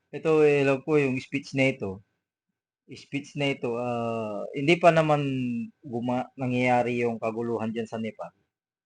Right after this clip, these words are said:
Ito yung spa-, speech ng isang Nepali na bata. Kasi,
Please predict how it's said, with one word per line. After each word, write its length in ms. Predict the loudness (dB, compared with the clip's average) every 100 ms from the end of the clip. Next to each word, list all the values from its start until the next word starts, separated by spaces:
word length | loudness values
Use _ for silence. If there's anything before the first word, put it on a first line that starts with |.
| _ _ _ _ _ _ _ -18
Ito 220 | -12 -4 -2
yung 160 | -2
spa-, 320 | -6 -8 -8 -10 -10
speech 400 | -10 -8 -10 -8
ng 160 | -6 -6 -4
isang 240 | -4 -4
Nepali 480 | -4 -4 -6 -6 -12
na 320 | -12 -14 -16 _ _
bata. 400 | _ -18 -12 -12 -14 _ _ _ _ _ _ _ _ _ _ _ _ _ _
Kasi, 580 | -12 -6 -4 -2 -2